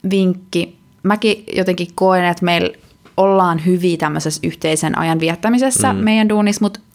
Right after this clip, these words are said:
Speaker 1: helposti se usein on silti semmoista small talkia. Niin tämmönen harjoitus, mikä me tehtiin, että puhuttiinkin vaan big talkia. Kysyttiin vaan semmosia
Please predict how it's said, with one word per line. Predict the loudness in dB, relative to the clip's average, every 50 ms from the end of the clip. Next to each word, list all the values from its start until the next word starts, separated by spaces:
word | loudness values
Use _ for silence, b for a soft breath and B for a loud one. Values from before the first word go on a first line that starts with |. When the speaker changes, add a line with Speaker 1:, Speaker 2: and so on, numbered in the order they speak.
| -4 -2
Speaker 1:
helposti | 0 0 0 0 -2 -4 -2 -2 -4
se | -2 -2 -4 -2
usein | -2 -2 0 0 0 0 2
on | 0 2
silti | 2 0 0 0 -2
semmoista | -2 -2 -2 -2 -4 -4 -4 -6
small | -2 0 2 2 2 2 0 -2
talkia. | -4 -4 -6 -6 -6 -8 -12 _ _ -4 0 0 0 -2 B B B B B B B B B B B B B B B 0
Niin | 2 4 4 4 4 2 0 -2 -2 0
tämmönen | 2 4 4 4 4 4 4 2
harjoitus, | 4 4 4 4 2 2 0 0 -2 -4 -2 -2
mikä | -2 0 2
me | 2 2 2
tehtiin, | 2 0 -2 -2 -4 -4 -4 -2 -2
että | -4 -4 -6 -2 -2 -2 -2 -2 -6 -18 -20 -20 _
puhuttiinkin | 0 0 0 0 0 -2 0 0 0 0 0 0 2
vaan | 2 2 2 2 4
big | 4 2 2 0 -2 -12 -14 _ -6
talkia. | -6 -4 -4 -6 -10 _ _ -8 -6 -4 -4 -6 -8 -18 _ _ _ _ -2
Kysyttiin | 0 0 0 0 0 0 0 2 2
vaan | 2 2 2
semmosia | 2 2 2 0